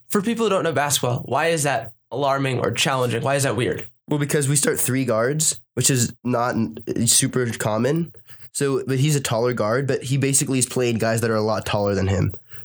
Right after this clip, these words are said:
Speaker 2: So it's, it's a lot harder to score on someone or, or guard someone when they're a lot taller than you. They have a big size advantage.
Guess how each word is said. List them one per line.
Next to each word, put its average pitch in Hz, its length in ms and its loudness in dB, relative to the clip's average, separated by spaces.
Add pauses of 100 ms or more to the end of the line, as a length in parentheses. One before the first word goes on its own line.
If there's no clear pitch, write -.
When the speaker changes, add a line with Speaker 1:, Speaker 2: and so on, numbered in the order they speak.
(300)
Speaker 2:
So 127 160 0
it's, 127 120 0
it's 131 200 0
a 147 80 2
lot 139 180 0
harder 131 220 2
to 110 80 0
score 120 320 0
on 113 100 0
someone 113 300 0
or, 110 100 2 (180)
or 110 160 2
guard 117 300 0
someone 107 220 0
when 104 80 0
they're 107 100 0
a 107 40 2
lot 104 180 -2
taller 107 240 0
than 98 100 -2
you. 107 120 2
They 110 80 2
have 107 80 0
a 107 60 0
big 104 160 0
size 107 340 2
advantage. 98 560 0